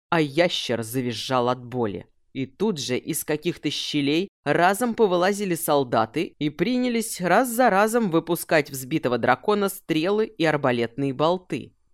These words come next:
Кое-какие снаряды уже успели пройти через руки Кирсана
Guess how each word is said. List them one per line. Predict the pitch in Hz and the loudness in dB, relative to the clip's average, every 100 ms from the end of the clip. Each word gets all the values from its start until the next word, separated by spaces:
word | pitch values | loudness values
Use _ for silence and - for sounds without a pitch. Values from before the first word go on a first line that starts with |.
| _ _ _ | _ _ _
Кое-какие | 196 202 190 190 190 190 | 6 6 4 -2 0 -2
снаряды | 180 185 190 262 247 143 | -2 0 4 4 4 2
уже | 139 180 277 | 2 0 0
успели | 277 - 277 240 139 | 0 -4 0 4 4
пройти | 143 143 135 - 131 | 4 2 2 -2 -4
через | - 139 135 131 | -2 -2 0 2
руки | 135 135 131 | 0 0 -4
Кирсана | 143 131 - 135 117 113 | -2 -2 -2 0 0 -4